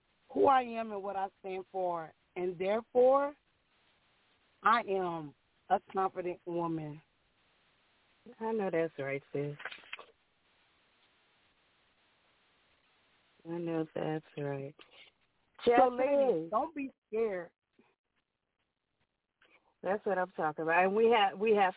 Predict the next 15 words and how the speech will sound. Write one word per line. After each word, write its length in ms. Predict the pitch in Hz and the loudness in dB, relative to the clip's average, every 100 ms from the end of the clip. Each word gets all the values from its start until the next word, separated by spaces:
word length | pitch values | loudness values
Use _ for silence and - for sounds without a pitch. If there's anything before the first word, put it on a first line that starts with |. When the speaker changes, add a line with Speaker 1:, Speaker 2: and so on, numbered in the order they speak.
| - | -2
Speaker 2:
to, 300 | 180 165 - 175 | 0 0 -2 -4
uh, 200 | 175 165 - | -4 -6 -4
empower 540 | 185 180 180 170 170 | -6 -2 0 2 2
each 280 | 156 156 175 | -2 -4 -2
other 380 | 156 151 156 151 | 0 0 -4 -4
and 120 | 147 | -4
encourage 540 | 143 - 190 175 160 151 | -6 2 6 6 4 0
each 180 | 147 - | -12 -6
other, 380 | 143 143 156 165 - - - _ - | -6 -4 -8 -10 -18 -20 -20 _ -6
uh, 360 | 156 160 156 160 156 | 0 2 2 -2 -2
especially 580 | 180 - - 175 - 175 | -4 -2 2 2 2 0
our 180 | 156 156 | 4 2
African 580 | - 160 - 165 165 147 | 4 0 0 -6 -2 0
American, 760 | 147 156 143 151 - 151 143 - - _ _ - | 2 2 0 -4 -6 -8 -8 -12 -20 _ _ 2
uh, 160 | 147 | 2